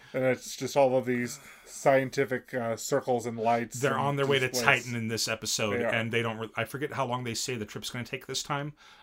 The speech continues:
Speaker 2: but it was six hours from Earth to Mars.
Speaker 1: Mm-hmm.
Speaker 2: I think it's, like, maybe a, a couple of days to Titan. I could be
Speaker 1: Uh,
Speaker 2: wrong.
Speaker 1: they, they travel through a wormhole to
Speaker 2: Oh,
Speaker 1: get
Speaker 2: that's
Speaker 1: there.
Speaker 2: right, that's right. But no, they. But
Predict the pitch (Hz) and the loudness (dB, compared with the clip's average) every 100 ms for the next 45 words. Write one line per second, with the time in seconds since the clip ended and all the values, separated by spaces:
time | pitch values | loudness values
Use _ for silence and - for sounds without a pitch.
0 | - 110 117 113 - 160 - 135 127 - | -8 -2 0 0 -2 -2 -2 -2 -2 -4
1 | 117 120 113 - 110 110 107 113 110 - | -4 -4 -4 -6 -4 -2 -2 -2 -2 -4
2 | - 131 131 127 123 117 107 120 110 113 | -4 -10 -12 -6 -4 -4 -6 -2 -4 -4
3 | 113 113 110 113 - - 110 - _ - | -4 -4 -2 -4 -6 -10 -10 -10 _ -10
4 | 117 110 107 107 107 110 - - 117 - | -8 -6 -4 -2 -2 -2 -2 -4 -10 -8
5 | 110 110 107 107 190 208 151 170 190 180 | -8 -6 -2 6 6 6 0 2 2 2
6 | 170 208 220 214 190 151 143 165 135 135 | 2 2 2 4 4 6 4 2 2 0
7 | - _ - - - 208 170 143 165 139 | -2 _ -20 -8 4 4 6 4 4 4
8 | 135 135 131 107 - - 170 170 165 - | 0 0 0 0 -6 -2 0 6 4 4
9 | - 151 180 175 175 151 156 | -10 0 2 2 0 -4 -2